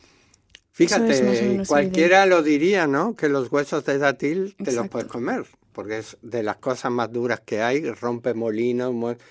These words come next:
Speaker 2: que tiene una molienda muy particular el hueso de dátil, eh, y que la mayoría de la gente, pues, tiramos.
Speaker 1: Claro.
Speaker 2: Literalmente tiramos, vamos.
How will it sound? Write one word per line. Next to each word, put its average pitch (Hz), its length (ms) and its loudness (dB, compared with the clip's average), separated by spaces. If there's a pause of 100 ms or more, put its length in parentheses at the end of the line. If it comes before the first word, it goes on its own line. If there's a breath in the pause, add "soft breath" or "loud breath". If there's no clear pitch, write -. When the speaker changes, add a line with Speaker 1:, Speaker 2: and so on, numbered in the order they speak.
(160 soft breath)
Speaker 2:
que 110 120 -6
tiene 127 300 0
una 131 160 0
molienda 127 480 -2
muy 123 200 -4
particular 117 680 -4
el 120 120 -4
hueso 107 340 -6
de 104 100 -4
dátil, 123 400 -4 (640 loud breath)
eh, 131 340 0
y 139 120 -4
que 120 340 0
la 117 140 -2
mayoría 120 400 0
de 131 80 0
la 131 120 0
gente, 135 420 -6
pues, 110 260 -14
tiramos. 98 720 -6 (160)
Speaker 1:
Claro. 123 280 -4
Speaker 2:
Literalmente 143 540 -2
tiramos, 123 500 -2
vamos. 117 480 -8